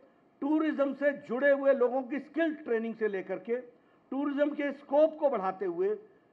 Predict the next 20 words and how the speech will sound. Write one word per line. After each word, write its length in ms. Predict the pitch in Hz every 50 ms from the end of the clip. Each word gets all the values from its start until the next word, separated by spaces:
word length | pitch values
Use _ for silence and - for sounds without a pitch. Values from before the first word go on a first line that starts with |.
| _ - 131
डायरेक्ट 520 | 185 196 220 240 254 269 277 277 269 262
और 160 | 233 233 226
इनडायरेक्ट 640 | 220 208 214 226 214 214 208 202 208 214 208 - - - _ _ _ _ _ _ _ _ _ _ -
हमारी 340 | 185 202 214 214 226 220 202
employment 580 | 208 202 - 214 220 226 226 233 247 247 233
पाँच 520 | - - - - 240 247 269 285 294 294 294 - 196
लाख 360 | 190 185 196 214 226 226 226 -
यूथ 260 | 175 175 208 233 233
को 240 | 233 - - 220 202
मिल 240 | 175 160 190 254 247
सके 380 | - 214 202 - 208 196 196
through 520 | 196 - _ _ _ _ - 262 302 311 302 302
tourism, 440 | 208 208 196 190 175 160 180 185 185 180 - _ _ -
इस 140 | - 214 160
बात 280 | 160 175 175 180 180 - 185
को 80 | 180
भी 120 | 156 156 160
हम 160 | 151 156 151
प्रयास 360 | 151 143 135 135 135 - -
करेंगे। 260 | - 117 117 113 110